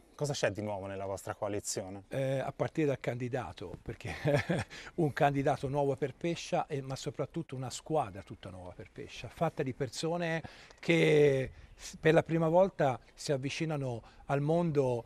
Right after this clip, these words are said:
Speaker 2: della politica territoriale. È questo che a noi, a me, a me ha stupito. Noi siamo una squadra, una squadra di quarantotto persone motivate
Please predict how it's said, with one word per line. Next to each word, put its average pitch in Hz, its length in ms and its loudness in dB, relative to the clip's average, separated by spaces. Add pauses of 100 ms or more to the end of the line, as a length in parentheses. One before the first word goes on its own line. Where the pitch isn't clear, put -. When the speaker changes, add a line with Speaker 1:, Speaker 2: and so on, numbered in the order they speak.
(160)
Speaker 2:
della 139 180 4
politica 135 760 0 (280)
territoriale. 113 960 -4
È 139 160 -6
questo 139 380 0
che 110 60 -8
a 107 40 -10
noi, 113 480 -4 (380)
a 156 120 -2
me, 170 360 2
a 143 40 2
me 143 120 -4
ha 165 60 -2
stupito. 127 380 -8
Noi 165 140 -4
siamo 139 220 -6
una 151 120 -4
squadra, 95 560 -12 (260)
una 156 140 -2
squadra 202 360 4
di 165 80 0
quarantotto 135 680 -2
persone 165 640 -4 (300)
motivate 131 960 -2